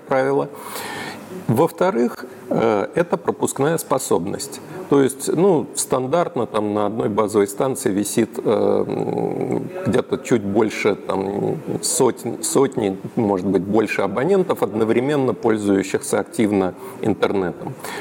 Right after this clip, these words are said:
А если приходит пять сотен или тысяча, то эта базовая станция их обслужить не сможет, и эту нагрузку растащат на себя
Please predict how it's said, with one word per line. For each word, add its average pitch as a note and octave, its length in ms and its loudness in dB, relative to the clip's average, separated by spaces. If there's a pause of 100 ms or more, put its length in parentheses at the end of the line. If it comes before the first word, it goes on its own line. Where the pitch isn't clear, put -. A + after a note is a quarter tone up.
(120)
А A#2+ 100 2
если D#3+ 340 2
приходит A#2 540 0 (360)
пять F3+ 260 2
сотен C#3 500 2
или F#2 240 2 (400)
тысяча, C#3 580 0 (300)
то C#3+ 120 6
эта D#3+ 200 0
базовая G#2 420 2
станция D#3 400 0
их A2+ 120 0
обслужить A2 500 0
не G#2 100 2
сможет, G#2+ 640 0
и C3+ 40 6
эту E3 220 2
нагрузку A#2+ 520 0
растащат - 680 -2
на G#2 100 0
себя C3+ 420 0